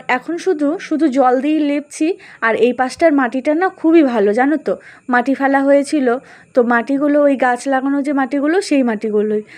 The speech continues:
বেশ ভালো, আঠালো আঠালো একটা ভাব আছে। তো এদিকে আমি ঝাড়ু দিয়ে সে কারণে একটু লেপেও নিচ্ছি।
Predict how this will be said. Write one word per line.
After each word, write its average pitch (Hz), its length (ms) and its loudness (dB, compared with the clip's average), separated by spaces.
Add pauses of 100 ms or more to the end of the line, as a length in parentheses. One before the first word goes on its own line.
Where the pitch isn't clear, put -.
(160)
বেশ 247 200 2
ভালো, 226 380 -4 (520)
আঠালো 269 400 0
আঠালো 262 320 0
একটা 247 200 -2
ভাব 233 280 -2
আছে। 233 300 -2 (440)
তো 269 80 2
এদিকে 254 240 2
আমি 254 180 0
ঝাড়ু 240 320 -2
দিয়ে 277 220 0
সে 285 160 -4
কারণে 226 360 -2
একটু 233 200 -4
লেপেও 254 340 4
নিচ্ছি। 214 440 -6